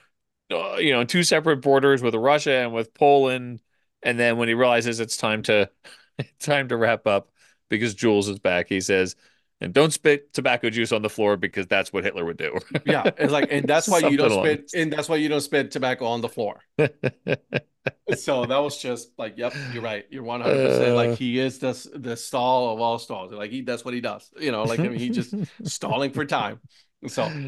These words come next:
Speaker 2: but,
Speaker 1: Uh,
Speaker 2: but here's the,
Speaker 1: yeah.
Speaker 2: the twist is, right?
Speaker 1: Yeah.
Speaker 2: You know, once they get Bob on into it and they put him on, on stand to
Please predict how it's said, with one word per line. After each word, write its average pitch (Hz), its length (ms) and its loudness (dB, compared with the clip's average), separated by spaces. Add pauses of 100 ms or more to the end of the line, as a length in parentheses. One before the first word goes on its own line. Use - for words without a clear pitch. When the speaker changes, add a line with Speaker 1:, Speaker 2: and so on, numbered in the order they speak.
(420)
Speaker 2:
but, 214 180 -6
Speaker 1:
Uh, 131 300 6
Speaker 2:
but 143 160 6
here's 277 220 0
the, 208 140 2
Speaker 1:
yeah. 101 60 2
Speaker 2:
the 170 100 2
twist 320 360 -2
is, 139 180 -4
right? 151 260 0 (300)
Speaker 1:
Yeah. 90 140 2
Speaker 2:
You 151 60 0
know, 135 100 0
once 139 380 0
they 202 100 0
get 196 260 0
Bob 262 240 0
on 135 160 -2
into 127 440 -4
it 120 220 -4 (300)
and 143 160 -2
they 135 80 0
put 165 280 0
him 180 100 2
on, 160 420 2
on 139 460 2
stand 156 600 -2
to 123 360 -2